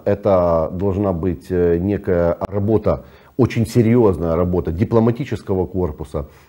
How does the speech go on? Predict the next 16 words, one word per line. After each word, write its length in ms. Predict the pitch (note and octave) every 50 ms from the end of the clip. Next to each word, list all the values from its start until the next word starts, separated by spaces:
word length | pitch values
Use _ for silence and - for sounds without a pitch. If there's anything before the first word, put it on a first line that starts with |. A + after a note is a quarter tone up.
| _ _
с 100 | - -
привлечением, 1040 | - - A#2 A#2 A2 A2 A#2 A2 - - C3 B2 A2 G2+ G2 F#2+ F2 E2+ E2 - - -
э, 340 | - E2+ E2 E2 E2 E2 E2
наших 420 | E2+ G#2 A#2 A2+ - A2 F#2+ - -
партнеров, 560 | - G#2+ - - B2 C3+ B2+ A#2 G2+ - -
наших 320 | F#2+ F2 E2 - E2+ -
международных 800 | F#2+ G2 A2 A#2 F#2 G2 A2+ A#2 B2 B2 C3+ B2+ A2 A2+ G#2 -
партнеров, 420 | - G2 - - G2+ G2 F2+ E2+ -
которые 300 | G2+ - B2 A#2 A#2 G#2+
бы 100 | G#2 G2+
могли 340 | G2+ G2+ F2 G2 A2+ A#2+
стать 440 | A2 - - - A#2 A2+ A#2+ A#2 - - - - - - - - - -
некими 360 | G#2+ A2+ G#2 - A2+ G#2+ G#2
гарантами, 760 | F2+ E2+ A2+ A2+ G#2+ A2 A#2+ B2+ C3+ C3+ C3+ G2 E2+ F2 E2+
э, 140 | E2 D2+ - - -
э, 1000 | - E2 E2+ E2+ E2+ E2 E2 E2 E2+ D2+ A#1+ D2+ D#2+ D#2+ D#2+ D#2+ D#2 D#2 D2+ D2+